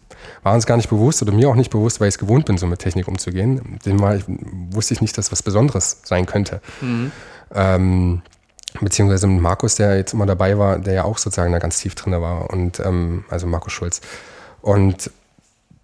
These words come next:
Speaker 1: da haben wir uns in dem Punkt entwickelt und uns weiter einfach auch nach innen auch entwickelt, wie wir uns besser organisieren. Ähm,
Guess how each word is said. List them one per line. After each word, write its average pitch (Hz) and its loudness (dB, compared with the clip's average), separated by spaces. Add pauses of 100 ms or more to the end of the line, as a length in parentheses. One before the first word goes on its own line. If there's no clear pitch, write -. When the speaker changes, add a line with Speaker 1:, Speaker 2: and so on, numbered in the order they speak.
(220)
Speaker 1:
da 110 4
haben 127 4
wir 120 4
uns 107 2
in 110 0
dem 117 4
Punkt 127 2
entwickelt 117 2
und 107 0
uns - -2
weiter 104 2
einfach 104 -4
auch - -10
nach 104 -2
innen 156 2
auch 120 -2
entwickelt, 117 0
wie 107 -4
wir 104 -2
uns 98 -4
besser 104 -2
organisieren. 101 0 (840)
Ähm, 90 0